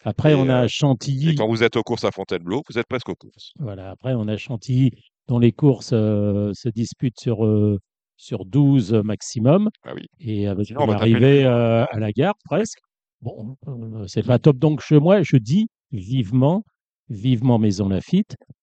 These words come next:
Speaker 1: Je dis que pour l'instant, bah, les courses en ligne droite, on n'a plus l'habitude. Les turfistes, comme nous, les, les journalistes, on n'a plus l'habitude. Donc, euh, on a parfois des arrivées surprises.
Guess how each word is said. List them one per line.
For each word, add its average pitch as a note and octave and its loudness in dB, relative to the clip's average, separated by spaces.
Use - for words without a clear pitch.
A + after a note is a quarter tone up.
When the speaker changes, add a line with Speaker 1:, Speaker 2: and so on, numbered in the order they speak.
Speaker 1:
Je - -6
dis A#2+ -2
que - -2
pour A#2+ 2
l'instant, D3 2
bah, A2+ 2
les G#2 -2
courses - 0
en C3+ 4
ligne C3 8
droite, C3+ 4
on A2 0
n'a A2 0
plus - 2
l'habitude. A#2 4
Les D#3 4
turfistes, - -2
comme C3 2
nous, C#3 4
les, G#2 0
les A#2+ 0
journalistes, G#2+ -2
on C3 -2
n'a A2+ -2
plus - -2
l'habitude. G2+ -2
Donc, A#2 -6
euh, G2 -2
on G#2+ -6
a G2+ -2
parfois - -4
des B2+ 2
arrivées G2+ 0
surprises. D3+ -2